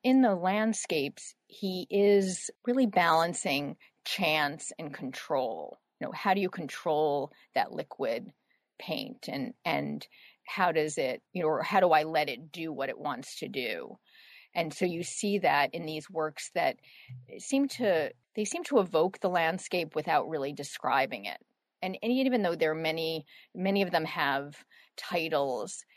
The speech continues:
that refer to particular places, those titles came later. And I, I think that it, it is much more about evoking a sense of,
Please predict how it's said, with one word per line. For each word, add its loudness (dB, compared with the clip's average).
that 2
refer -2
to -2
particular -4
places, -2
those 6
titles 4
came -2
later. 2
And 2
I, 0
I 2
think -2
that 6
it, -8
it 2
is 0
much -2
more 0
about 2
evoking -2
a -4
sense -4
of, -4